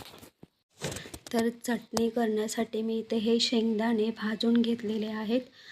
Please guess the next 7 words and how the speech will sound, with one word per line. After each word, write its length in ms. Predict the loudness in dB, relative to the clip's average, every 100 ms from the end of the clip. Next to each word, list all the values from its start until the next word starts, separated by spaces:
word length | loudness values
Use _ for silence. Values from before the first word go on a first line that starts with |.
| -20 _
आणि 540 | -2 0 0 0 0 -2
त्याचबरोबर 680 | -4 -4 0 2 4 2 2
इथे 360 | 2 0 0 0
मी 240 | 0 -2 -6 _ _ -10
<clears throat> 460 | 0 2 2 -2 -14 -16 _ 2
कोथिंबीर, 680 | 4 4 2 4 6 4 2 -8 _
कढीपत्ता 800 | 0 0 -2 -4 -8 _ -10 -10